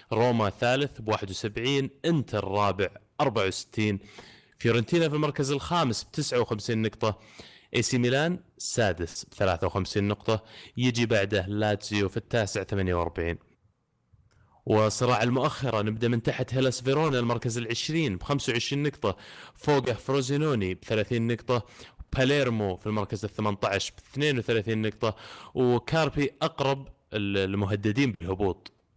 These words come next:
وإنه ينزل مكان باليرمو بخمسة وثلاثين نقطة في المركز السبعتاش.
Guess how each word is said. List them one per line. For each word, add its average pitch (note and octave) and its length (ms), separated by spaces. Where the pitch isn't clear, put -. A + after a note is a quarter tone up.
وإنه E2+ 580
ينزل F2+ 360
مكان F2+ 260
باليرمو C3+ 380
بخمسة C3+ 380
وثلاثين G2 360
نقطة G2 260
في - 120
المركز F#2 300
السبعتاش. E2+ 800